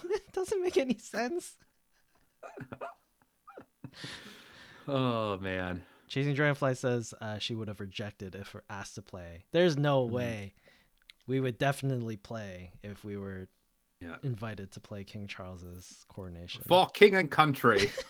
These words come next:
Speaker 1: <laughs>
Speaker 2: <laughs>
Speaker 1: I mean, if we were famous already, then maybe. But
Speaker 2: Mm-hmm.
Speaker 1: as
Speaker 2: Yeah.
Speaker 1: nobodies, definitely would go.
Speaker 2: I'm,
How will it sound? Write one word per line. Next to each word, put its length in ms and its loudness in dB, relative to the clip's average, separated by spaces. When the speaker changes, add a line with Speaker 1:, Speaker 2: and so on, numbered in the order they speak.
Speaker 1:
<laughs> 300 -2
Speaker 2:
<laughs> 0 -
Speaker 1:
I 960 2
mean, 200 8
if 140 6
we 120 4
were 80 10
famous 420 4
already, 460 4
then 280 2
maybe. 420 -2
But 140 -2
Speaker 2:
Mm-hmm. 120 -4
Speaker 1:
as 120 -2
Speaker 2:
Yeah. 60 0
Speaker 1:
nobodies, 520 0
definitely 340 -16
would 120 -20
go. 180 -14
Speaker 2:
I'm, 400 10